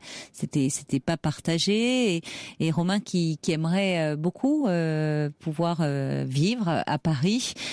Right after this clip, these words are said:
Margaret le comprend tout à fait parce qu'elle dit, « Moi, j'ai vécu à Paris trente-sept ans avec bonheur. J'aimerais beaucoup y revivre, mais c'est vrai que la vie est tellement chère que j'hésite. » Didier dit, « Ah, c'est sûr que c'est pas avec un salaire de prof qu'on peut s'installer, euh,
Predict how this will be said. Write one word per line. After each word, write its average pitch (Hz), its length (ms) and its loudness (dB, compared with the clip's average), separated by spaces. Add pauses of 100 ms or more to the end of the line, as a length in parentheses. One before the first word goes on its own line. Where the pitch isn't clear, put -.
(160)
Margaret 196 560 0
le 170 140 2
comprend 180 420 -2
tout 202 160 -4
à 175 80 2
fait 240 140 0
parce 269 140 0
qu'elle 175 160 0
dit, « 190 100 2
Moi, 214 100 2
j'ai 233 140 2
vécu 220 420 0
à 190 80 2
Paris 185 280 -2
trente-sept - 560 0
ans 185 160 2
avec 165 220 0
bonheur. 160 600 0
J'aimerais 185 300 0
beaucoup 240 340 -2
y 214 80 2
revivre, 175 460 0
mais 175 80 2
c'est 165 160 -4
vrai 180 120 0
que - 100 -4
la 156 60 0
vie 151 160 0
est 170 100 -2
tellement 151 280 0
chère 196 280 0 (380)
que 202 80 2
j'hésite. » 180 500 2
Didier 190 360 0
dit, « 190 180 2
Ah, 202 60 0
c'est 202 180 0
sûr - 300 0
que 190 140 0
c'est - 140 -4
pas 220 160 -2
avec 214 200 -2
un 196 60 2
salaire 185 280 0
de 180 80 2
prof 226 300 -2
qu'on 180 160 -2
peut 185 180 2
s'installer, 185 680 0
euh, 117 580 -2